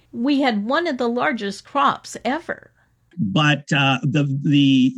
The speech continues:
Speaker 2: we have very, very, very little high protein bread wheat. And that's, of course, then affecting, um, our, our wheat prices. Uh, durum production down about sixty percent.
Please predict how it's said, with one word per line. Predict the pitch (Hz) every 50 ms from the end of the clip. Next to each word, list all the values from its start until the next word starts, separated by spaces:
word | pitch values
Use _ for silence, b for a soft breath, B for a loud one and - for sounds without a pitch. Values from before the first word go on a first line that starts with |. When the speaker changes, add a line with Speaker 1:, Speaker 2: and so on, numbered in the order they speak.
| 220
Speaker 2:
we | 139 151 160
have | 143 117
very, | 104 101 98 156 165 156 139 127 117 113 - -
very, | 135 98 104 110 107 151 151 151 151 151 143 131
very | 123 - 143 139 139 139 127 123
little | 127 131 139 156 165 165 143 127 123 - - -
high | - 151 160 165 143 -
protein | - - 180 175 160 151 139 - 160 143 127 131 131 120 117 -
bread | - 139 127 131 135 139 143 135
wheat. | 120 117 110 101 - _ _ _ b b b b b b b b b
And | 131 139 131 139
that's, | 143 151 147 139
of | - 151 -
course, | - 156 139 127 -
then | - 143 131 127
affecting, | 123 123 - - 131 127 131 - 151 135 117 110 117 -
um, | 135 131 127 120 120 117 113 113 113 110 110 110 113 110 -
our, | 127 123 120 120 120 -
our | - 120 120 120
wheat | 123 127 131 147 143 143
prices. | - 139 110 110 117 - - 110 92 - - _ b b b b b b b b b b b -
Uh, | 147 151 147
durum | 127 113 170 196 220 214 147
production | 151 190 190 180 175 - - 190 165
down | 139 160 165 170
about | 156 135 143 123 -
sixty | - - - - 190 160 - - 208 151
percent. | 175 180 147 - - 175 180 190 185